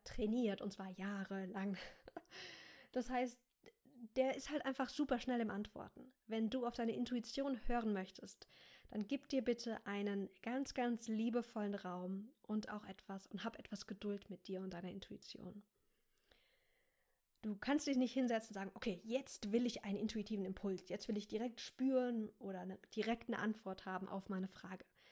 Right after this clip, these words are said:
Das funktioniert oft nicht. Intuition hat ihr eigenes Timing. Manchmal wirst du eine starke Intuition spüren, wenn du wirklich dich hinsetzt zum Journalen, zum Meditieren. Aber ganz oft kommen auch so intuitive Eingaben,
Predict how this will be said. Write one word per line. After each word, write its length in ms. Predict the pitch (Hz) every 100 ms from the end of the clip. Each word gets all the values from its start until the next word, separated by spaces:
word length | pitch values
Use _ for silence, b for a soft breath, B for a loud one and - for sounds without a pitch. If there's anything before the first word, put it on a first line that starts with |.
| B B _
Das 260 | - - -
funktioniert 720 | - 247 226 - 208 202 196
oft 220 | 185 -
nicht. 260 | 214 214 - _ _
Intuition 640 | 262 262 247 226 240 233
hat 180 | 220 220 -
ihr 180 | 202
eigenes 380 | 202 202 202 196
Timing. 380 | - 202 190 214 - b b b b _ _ _ _ B B B B B -
Manchmal 300 | 220 254 226
wirst 180 | 233
du 80 | 240
eine 340 | 220 202 196 - _ -
starke 380 | - 190 240
Intuition 440 | 226 226 208 - 208
spüren, 360 | - 220 214
wenn 120 | 202 190
du 60 | 185 -
wirklich 260 | 196 208
dich 180 | - 202
hinsetzt 640 | - 247 233 220 214 - -
zum 200 | 196 185
Journalen, 600 | 196 202 208 202 196 190
zum 140 | -
Meditieren. 640 | 185 190 - 220 202 196 202 b b b b b b b
Aber 80 | 226
ganz 260 | 262 311 320
oft 180 | 277 -
kommen 220 | 269 262
auch 180 | - -
so 140 | 226
intuitive 840 | - 247 - 233 - - 240 -
Eingaben, 720 | - 233 240 208 196 185 185